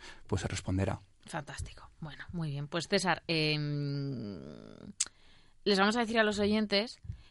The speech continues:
Speaker 2: que hemos llamado al presi, ¿eh? Que no digan, "No, pues es que el presi no va". Hemos
Speaker 1: Sí,
Speaker 2: llamado al
Speaker 1: sí.
Speaker 2: presi para que viniera.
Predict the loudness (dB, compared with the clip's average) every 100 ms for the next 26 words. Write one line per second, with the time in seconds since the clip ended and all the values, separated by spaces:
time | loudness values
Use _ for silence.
0 | 0 2 4 4 6 6 6 2 0 -4
1 | -6 -2 0 2 4 4 4 4 4 4
2 | 4 0 0 0 -2 -2 -2 0 0 0
3 | 2 4 6 8 8 6 4 2 4 4
4 | 4 0 2 2 0 -4